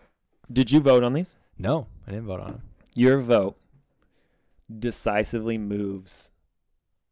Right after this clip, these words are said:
Speaker 1: the no, uh, the yes, Marvel is overrated. To
Speaker 2: It
Speaker 1: the
Speaker 2: was
Speaker 1: winning
Speaker 2: exactly
Speaker 1: side.
Speaker 2: fifty fifty?
Speaker 1: It was fifty fifty.
Speaker 2: No way.
Speaker 1: Fifty percent.
Speaker 2: So, uh, Marvel
Speaker 1: You
Speaker 2: is objectively overrated.
Speaker 1: You are the tiebreaker
Speaker 2: Wow.
Speaker 1: that said Marvel is overrated.
Speaker 2: Wow.
Speaker 1: How does that feel?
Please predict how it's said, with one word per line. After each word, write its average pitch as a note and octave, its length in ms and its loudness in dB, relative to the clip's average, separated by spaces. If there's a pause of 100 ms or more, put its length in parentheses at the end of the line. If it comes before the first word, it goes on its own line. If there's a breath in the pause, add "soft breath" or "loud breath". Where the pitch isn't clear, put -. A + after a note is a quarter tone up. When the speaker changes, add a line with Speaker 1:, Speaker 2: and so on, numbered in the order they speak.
(460)
Speaker 1:
the A2 180 -4
no, A2 520 0
uh, A2 100 4
the G#2 140 0
yes, G#2 680 -2 (200)
Marvel G2+ 320 0
is G#2 220 -6
overrated. F2 600 -6 (1160)
To - 80 -6
Speaker 2:
It C#3 40 -2
Speaker 1:
the C3+ 40 0
Speaker 2:
was A#2+ 100 -2
Speaker 1:
winning G2+ 160 -2
Speaker 2:
exactly A2+ 440 0
Speaker 1:
side. B2+ 60 -2
Speaker 2:
fifty C3+ 220 0
fifty? A2+ 280 2
Speaker 1:
It - 40 8
was G#3 80 2
fifty G#2+ 460 -2
fifty. A#2+ 400 -4
Speaker 2:
No D3 400 4 (160)
way. C3 800 2
Speaker 1:
Fifty A#2+ 340 -4
percent. G#2 280 -8
Speaker 2:
So, E3 140 6
uh, D#3+ 180 6
Marvel D#3+ 320 8
Speaker 1:
You F#3+ 40 10
Speaker 2:
is E3 80 6
objectively C#3 580 0
overrated. B2 520 0
Speaker 1:
You A2+ 160 6
are B2 80 8
the A2+ 80 4
tiebreaker F#2+ 680 -2
Speaker 2:
Wow. A2+ 120 -2
Speaker 1:
that A#2+ 240 2
said A2 180 0
Marvel G#2 320 -2
is G2 100 -4
overrated. G#2+ 400 -4
Speaker 2:
Wow. F#2 120 -12 (200)
Speaker 1:
How B2 100 -4
does C3 100 -2
that A#2+ 100 -2
feel? G#2+ 280 -4